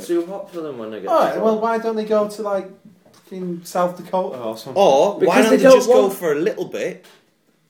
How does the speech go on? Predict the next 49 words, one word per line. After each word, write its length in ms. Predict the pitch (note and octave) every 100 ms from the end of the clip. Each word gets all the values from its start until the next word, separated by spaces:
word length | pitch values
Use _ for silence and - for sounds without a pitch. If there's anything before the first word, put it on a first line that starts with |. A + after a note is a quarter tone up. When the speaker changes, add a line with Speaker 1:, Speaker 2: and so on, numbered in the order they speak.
| _ -
Speaker 1:
to 140 | D3 B2+
somewhere 280 | C#3+ B2+
really 220 | B2 C3 B2
hot 160 | A2
and 80 | G#2
go, 120 | A2+ G#2+
"Do 80 | -
you 80 |
know 60 | A#2+
what, 160 | A2 -
lads? 320 | - - - _ _ _ _ _ _ _
Speaker 3:
Too 120 | -
Speaker 1:
I'm, 140 | A#2+ B2
Speaker 3:
warm. 120 | A2+
Speaker 1:
I'm, 60 | A2+ -
it's 260 | A#2+ A#2 -
a 40 |
bit 140 | A2 -
too 200 | A#2+ A2
warm. 340 | A#2 A#2+ A#2+ - -
We'll 100 | A2+
just 180 | A2+ A2+
chip 200 | - -
off 160 | A2+ A#2
over 220 | A2 G#2
to 60 | -
somewhere 300 | A2 G2+ G2
else 220 | B2 -
now, 120 | G2
like 180 | G2+ -
Wisconsin 580 | A2+ - A#2+ A2+ A2 F#2
or 160 | G2
somewhere, 340 | A#2 D3 C3 - -
you 60 | C3+
know, 80 | C3
in 160 | D3
the 80 | D3
middle. 340 | D3 A2 G2+ - _ _ -
Like, 160 | G#2+ A2 - _ _ _ _ - -
I 40 | D3+
don't 140 | G#2+
know, 200 | F#2+ B2+
Minnesota." 800 | B2 C#3+ C3 C3 C3+ A#2+ - - _ _ _ _ _ _ _ -
Speaker 3:
So 80 |
you're 140 | B3+ B3
saying 240 | A#3+ A3
that 120 | G#3+
they 80 | F#3+
do 260 | F3+ G#3+